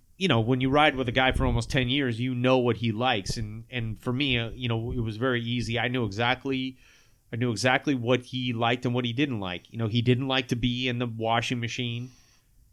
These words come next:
behind, you know, he wanted to be out on his own, or he wanted to be in front of all the other sprinters, which was why very often he would come to us and say, "Hey, we have to start working now,"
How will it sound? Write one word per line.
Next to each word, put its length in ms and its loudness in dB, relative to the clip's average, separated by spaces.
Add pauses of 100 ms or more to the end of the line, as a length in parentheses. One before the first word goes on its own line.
(120)
behind, 420 -2
you 120 -4
know, 100 2
he 140 2
wanted 240 0
to 80 -2
be 160 0
out 220 0
on 200 0
his 160 -4
own, 400 0
or 200 -2
he 80 2
wanted 260 0
to 40 0
be 160 -2
in 120 -4
front 320 -4
of 100 -6
all 240 0
the 140 0
other 120 -2
sprinters, 560 -6 (120)
which 200 2
was 300 2 (600)
why 420 6
very 280 4
often 400 2
he 140 0
would 160 0
come 220 4
to 120 4
us 120 0
and 100 -4
say, 140 2
"Hey, 200 6
we 260 0
have 80 0
to 100 -2
start 200 0
working 380 -2
now," 540 0